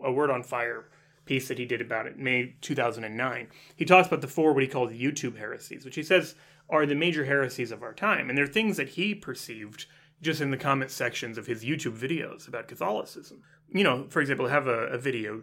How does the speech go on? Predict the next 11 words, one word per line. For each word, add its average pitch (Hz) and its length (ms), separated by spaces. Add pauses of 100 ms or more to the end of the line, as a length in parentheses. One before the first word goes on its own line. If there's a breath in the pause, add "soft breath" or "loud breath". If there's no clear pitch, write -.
talking 131 340
about 104 260
how 107 520 (260 soft breath)
the 117 140
universe 135 640
is 117 80
contingent 175 580
and 117 80
needs 117 220
a 151 40
creator. 120 560